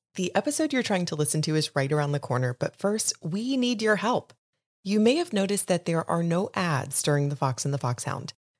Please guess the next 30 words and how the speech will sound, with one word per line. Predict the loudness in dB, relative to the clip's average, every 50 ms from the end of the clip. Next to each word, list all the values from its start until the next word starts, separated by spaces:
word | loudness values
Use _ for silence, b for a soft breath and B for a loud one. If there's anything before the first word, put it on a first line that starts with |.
| _ _ -4
We | -2 -2 -2
prefer | -2 -2 -4 -2 0 2 0 2 2
this, | 2 0 -2 -4 -8 -6
being | -4 -2 0 0 0 -2 -2 -2
ad | -2 0 0 0 -2
haters | -2 -2 -2 -2 -2 -2 -2 -4 -4 -4 -2
ourselves, | 0 0 0 0 2 2 2 2 0 -2 -4 -6 -10 -8 -2
but | 0 0 0 0 -2 _ -8
we | -6 -4 -2 0
need | 0 2 0 0 0 -2
your | 0 0
help | 0 0 -2 -4 -2 -4
to | -4 -4
keep | -2 -2 -2 -2
it | -2 -2
that | -2 -2 0
way. | 0 0 -2 -2 -6 _ _ _ _ _ _ _ _ _ _ _ -2
If | -2 -2 -2 -2
you | 0 0 2 2
love | 4 4 2 2 2 0
this | 0 0 2
show, | 2 2 2 0 0 -2 -6 _ _ _ _ _ _ _ _
please | -8 -4 -2 0 0 0 0
consider | 0 0 0 0 0 2 2 2 2
signing | 2 2 2 2 2 2 2
up | 0 0 -2
as | -4
a | -4
patron | -2 -2 -2 -2 -2 0 0 0 0 -2 -4 -4 -4
at | -2 -2 -4